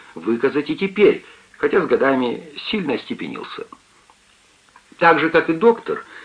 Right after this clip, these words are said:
он получил университетское образование. Отец с уже упомянутой родительской властностью назначил его в духовное звание.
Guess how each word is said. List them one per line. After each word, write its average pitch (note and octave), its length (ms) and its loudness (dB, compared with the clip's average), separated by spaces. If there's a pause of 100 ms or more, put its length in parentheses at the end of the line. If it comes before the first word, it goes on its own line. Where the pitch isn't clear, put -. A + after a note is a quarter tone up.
(160)
он F#3+ 140 4
получил G3+ 440 4
университетское F3 720 2
образование. D#2+ 680 0 (380)
Отец F#3+ 380 4 (100)
с - 60 -4
уже C#3 180 6
упомянутой A#2+ 800 2
родительской G#2+ 720 0
властностью F2+ 800 -2 (460)
назначил F#3+ 440 4
его F#3 300 6
в - 160 -8
духовное F3+ 540 2
звание. - 540 -6